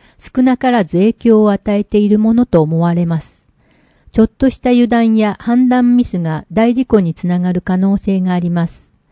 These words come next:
実際に大井町でも死亡事故が発生しています。運転の際は細心の注意を払いましょう。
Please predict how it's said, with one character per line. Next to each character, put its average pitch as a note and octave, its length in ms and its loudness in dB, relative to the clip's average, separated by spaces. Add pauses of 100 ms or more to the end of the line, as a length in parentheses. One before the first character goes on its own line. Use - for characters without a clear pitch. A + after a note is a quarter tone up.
(300)
実 F3+ 120 -2
際 B3 420 0
に A3+ 320 2
大 B3+ 220 4
井 C#4 80 2
町 G#3 280 0
で E3 80 0
も D3+ 160 -4
死 - 140 -6
亡 B3+ 220 4
事 B3 100 0
故 G#3+ 160 0
が E3+ 100 -4
発 E3 220 -4
生 G3 180 0
し - 100 -10
て F#3 120 -4
い F3 120 -2
ま E3 180 -2
す。 - 260 -20 (480)
運 B3 160 4
転 B3+ 260 2
の A#3+ 180 2
際 A3 300 0
は D#3 160 -2
細 A#3+ 300 -2
心 A#3+ 260 -2
の A3+ 120 2
注 A#3+ 260 2
意 E3+ 160 2
を C#3 60 0
払 E3+ 240 -2
い F#3 100 -2
ま F3+ 140 -2
し - 160 -6
ょ D#3+ 240 -2
う。 - 40 -20